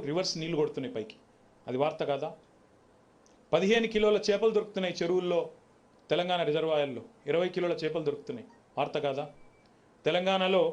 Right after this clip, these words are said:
ఏకకాలంలో బావులు, బోర్లు, చెరువులు, అలుగులు దుంకుతుంటే వార్త కాదు. వలసలకు పేరు మోసిన ఉమ్మడి పాలమూరు జిల్లాలో ఈరోజు రివర్స్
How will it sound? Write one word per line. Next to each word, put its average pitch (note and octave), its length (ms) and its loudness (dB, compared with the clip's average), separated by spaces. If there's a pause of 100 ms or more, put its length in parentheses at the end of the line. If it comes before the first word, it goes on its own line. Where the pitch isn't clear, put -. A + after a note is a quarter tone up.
(480)
ఏకకాలంలో G3 680 4 (560)
బావులు, F#3+ 520 6 (180)
బోర్లు, F3+ 440 2 (160)
చెరువులు, F#3 360 2 (320)
అలుగులు G3+ 280 0
దుంకుతుంటే D#3 500 -4 (680)
వార్త D3 240 -2
కాదు. C#3+ 260 -2 (1300)
వలసలకు A#3+ 520 2
పేరు A3+ 260 4
మోసిన A3+ 340 0 (460)
ఉమ్మడి G3 260 2
పాలమూరు G3 420 0
జిల్లాలో E3 380 0 (680)
ఈరోజు F3 200 2
రివర్స్ F#3 380 0